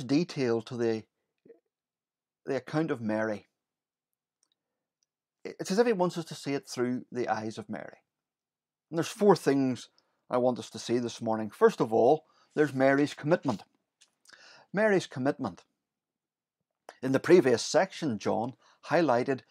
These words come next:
the commitment of Joseph of Arimathea and Nicodemus.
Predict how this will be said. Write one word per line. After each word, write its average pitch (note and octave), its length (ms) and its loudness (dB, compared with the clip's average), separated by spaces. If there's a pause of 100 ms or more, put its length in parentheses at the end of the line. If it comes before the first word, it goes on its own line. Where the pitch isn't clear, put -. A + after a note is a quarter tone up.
(180)
the B2+ 80 -4
commitment D3 500 -2
of A2 280 -4
Joseph C#3+ 500 -2
of G#2+ 100 -8
Arimathea A2 720 -2 (320)
and D3 140 -2
Nicodemus. D#3 680 -2